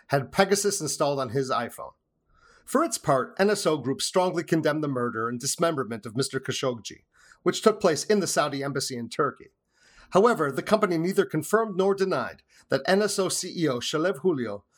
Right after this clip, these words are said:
had personally flown to Riyadh to make a fifty-five million dollar Pegasus sale.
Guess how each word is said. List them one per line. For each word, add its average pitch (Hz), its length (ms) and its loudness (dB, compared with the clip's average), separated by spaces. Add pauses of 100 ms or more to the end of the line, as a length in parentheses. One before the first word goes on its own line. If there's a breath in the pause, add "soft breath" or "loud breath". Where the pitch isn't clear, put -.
(160 soft breath)
had 131 180 -2
personally 196 360 4
flown 165 260 0
to 151 80 0
Riyadh 123 440 -2
to 135 100 -6
make 127 180 -4
a - 40 -6
fifty-five 170 600 0
million 147 320 -2
dollar 120 260 0
Pegasus 120 540 -6
sale. 123 300 -8